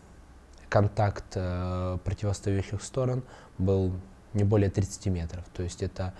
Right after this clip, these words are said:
действительно, э, были такие сражения в городе. Широкино не имеет никакой стратегической важности по сравнению с населенными пунктами, которые находятся выше.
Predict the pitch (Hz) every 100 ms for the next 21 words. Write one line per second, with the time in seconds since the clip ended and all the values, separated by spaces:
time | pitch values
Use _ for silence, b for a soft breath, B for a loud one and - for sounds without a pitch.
0 | B B - 104 120 113 104 95 92 90
1 | 90 87 87 85 90 98 90 90 92 85
2 | 98 98 98 92 87 90 82 82 90 -
3 | B B B - - - 120 143 139 110
4 | 104 101 113 120 120 101 - 98 98 -
5 | 107 - 101 - 98 104 95 - 98 92
6 | 85 90 85 - - - - - - B
7 | B B B - 101 98 101 107 98 95
8 | 92 - - 95 92 92 101 101 98 101
9 | 98 127 - 92 85 87 98 92 92 -
10 | 95 87 - 90 85 -